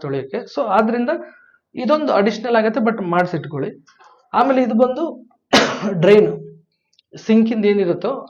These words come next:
ಅದರದ್ದು ಡ್ರೈನ್ ಇಲ್ಲೇ, ಇಲ್ಲೇ ತಗೊಂಡಿದ್ದೀವಿ. ಆದಷ್ಟು ಯಾವತ್ತಿಗೂ ವಾಲ್ ಅಲ್ಲೇ ತಗೊಳ್ಳಿ, ಇದು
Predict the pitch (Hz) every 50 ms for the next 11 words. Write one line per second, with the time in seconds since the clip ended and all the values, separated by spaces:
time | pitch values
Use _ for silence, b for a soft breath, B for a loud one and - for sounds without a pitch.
0 | - 190 170 196 196 190 180 180 165 151 165 185 208 220 208 175 165 170 180 185
1 | - 170 175 - - 170 170 170 165 151 139 135 139 160 226 269 B B B B
2 | B B B B - 170 202 220 294 262 - - 254 208 190 208 226 233 - 226
3 | 269 233 185 165 170 196 220 226 226 226 226 220 175 156 139 135 - - - -
4 | _ 185 208